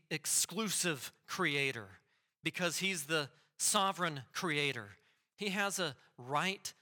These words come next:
to do things like this, and he has an authority over everything in his creation. But one of the things that you see happen with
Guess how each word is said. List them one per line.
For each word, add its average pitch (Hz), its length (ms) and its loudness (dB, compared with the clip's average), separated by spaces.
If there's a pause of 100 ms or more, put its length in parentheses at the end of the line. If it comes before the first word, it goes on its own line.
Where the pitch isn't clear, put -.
(160)
to 160 80 -4
do 180 240 0
things 143 380 -2
like 135 240 -4
this, 143 260 -2
and 143 100 -8
he 147 120 -2
has 170 180 0
an 156 300 -4
authority 165 760 2
over 147 300 -2
everything 160 600 -2
in 135 200 -10
his 127 160 -8
creation. 143 600 -2 (1500)
But 175 100 -8
one 247 120 0
of 220 80 2
the 185 80 0
things 196 320 -4
that 185 80 -6
you 170 100 -6
see 170 200 -2
happen 170 520 -4
with 131 280 -8